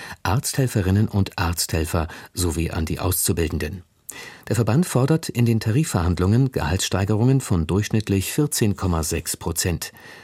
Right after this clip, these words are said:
Das Angebot der Arbeitgeber beläuft sich, dem Verband zufolge, auf eine durchschnittliche Erhöhung von fünf Komma fünf Prozent. Der Ärzteverband Virchow-Bund unterstützt den Warnstreik. Ein Sprecher betonte,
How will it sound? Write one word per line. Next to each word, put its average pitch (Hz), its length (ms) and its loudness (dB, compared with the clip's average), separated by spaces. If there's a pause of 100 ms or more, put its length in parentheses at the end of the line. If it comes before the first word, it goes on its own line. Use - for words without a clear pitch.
(140)
Das - 160 -8
Angebot 90 480 0
der 87 140 -2
Arbeitgeber 98 560 0
beläuft 101 400 0
sich, 139 240 -2
dem 82 160 -2
Verband 87 340 -2
zufolge, 101 480 2 (360)
auf 107 260 -2
eine 104 180 2
durchschnittliche 131 640 0
Erhöhung 92 460 2
von 95 280 2
fünf - 380 0
Komma 80 240 0
fünf 120 320 0
Prozent. - 480 -4 (1000)
Der - 80 -2
Ärzteverband 110 720 2
Virchow-Bund 117 760 0
unterstützt - 720 -2
den 80 160 0
Warnstreik. 80 640 -2 (420)
Ein 98 160 2
Sprecher 113 300 0
betonte, 131 560 2